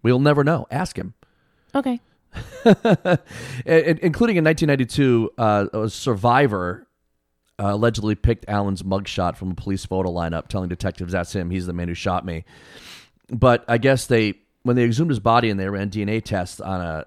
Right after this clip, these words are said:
Speaker 1: on a stamp, it had just been so old that it, they, they can't definitely say whether it was him or not. So,
Speaker 2: Gotcha.
Speaker 1: but anyway, that's just our quick little
Speaker 2: Wow.
Speaker 1: conversation. I, I mean, whether, did it go anywhere? I don't know. <laughs> But,
Speaker 2: I
Speaker 1: but
Speaker 2: don't know. I feel like we had some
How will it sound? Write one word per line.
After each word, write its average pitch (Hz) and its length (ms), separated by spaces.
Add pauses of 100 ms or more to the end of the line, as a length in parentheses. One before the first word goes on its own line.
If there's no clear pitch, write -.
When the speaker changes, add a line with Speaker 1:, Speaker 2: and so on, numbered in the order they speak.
Speaker 1:
on 90 140
a 85 60
stamp, 127 760 (680)
it 151 140
had 156 100
just 143 140
been 135 140
so 143 140
old 123 240
that 104 120
it, 101 180
they, 113 140
they 120 160
can't 120 680
definitely 110 500
say 95 260
whether 87 260
it 69 60
was 87 160
him 87 160
or 73 80
not. - 260
So, - 200
Speaker 2:
Gotcha. 180 420 (160)
Speaker 1:
but 95 260 (260)
anyway, 113 360 (260)
that's 220 180
just 202 140
our 151 60
quick 147 260
little 120 160
Speaker 2:
Wow. - 60
Speaker 1:
conversation. 98 580
I, 95 380
I 107 100
mean, 104 240
whether, 135 300
did 135 240
it 131 40
go 160 200
anywhere? 160 420 (180)
I 175 120
don't 147 120
know. 85 180 (160)
<laughs> - 180
But, 175 200 (300)
Speaker 2:
I 208 100
Speaker 1:
but 392 100
Speaker 2:
don't - 100
know. 339 60
I 320 120
feel 349 160
like 359 140
we 339 100
had 320 160
some 294 240